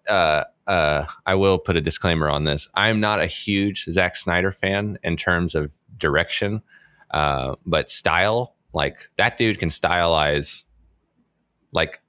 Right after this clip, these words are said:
eh, eh, like, anything that, like, uh, he can make a boring scene look really intense. Like, you know, like, it's not always needed. You know, I don't think it,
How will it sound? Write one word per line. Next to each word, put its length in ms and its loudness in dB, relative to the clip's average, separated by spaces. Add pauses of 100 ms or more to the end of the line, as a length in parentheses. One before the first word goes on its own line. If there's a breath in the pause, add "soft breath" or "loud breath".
(100)
eh, 60 -2 (180)
eh, 100 -2 (180)
like, 200 0
anything 720 0
that, 220 0
like, 220 -2
uh, 120 2
he 140 0
can 120 2
make 140 2
a 40 2
boring 320 4
scene 260 2
look 140 0
really 260 4
intense. 600 0
Like, 240 0
you 100 2
know, 160 2
like, 180 0 (200 loud breath)
it's 120 2
not 120 4
always 260 4
needed. 420 2
You 120 0
know, 100 2
I 60 2
don't 160 0
think 160 0
it, 160 2